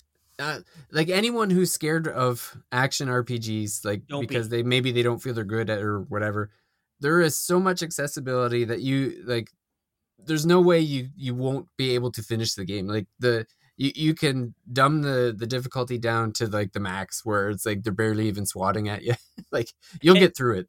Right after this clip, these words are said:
Speaker 1: Like, there's nobody worry about that. Like, there's enough, uh, accessibility options that you'll be able to, to beat anything.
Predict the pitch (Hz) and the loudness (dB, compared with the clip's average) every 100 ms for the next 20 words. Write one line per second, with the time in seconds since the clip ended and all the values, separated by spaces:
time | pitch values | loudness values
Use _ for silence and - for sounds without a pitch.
0 | - 117 107 113 107 123 123 123 123 123 | -8 -6 -6 -6 -8 -8 -4 -2 0 0
1 | 117 117 110 101 104 95 98 107 _ _ | 2 0 0 0 0 0 -4 -6 _ _
2 | _ _ _ 123 127 135 135 131 - 117 | _ _ _ 0 2 2 2 2 0 2
3 | 113 101 120 131 - 110 110 107 95 - | 2 0 -4 -6 -4 -4 -2 0 0 -2
4 | 107 98 104 95 113 110 98 95 98 101 | -6 -4 -2 0 0 0 -2 -2 -4 -2
5 | 95 92 - 101 107 95 95 - 113 | -2 -2 -6 -2 -2 -2 -4 -6 -8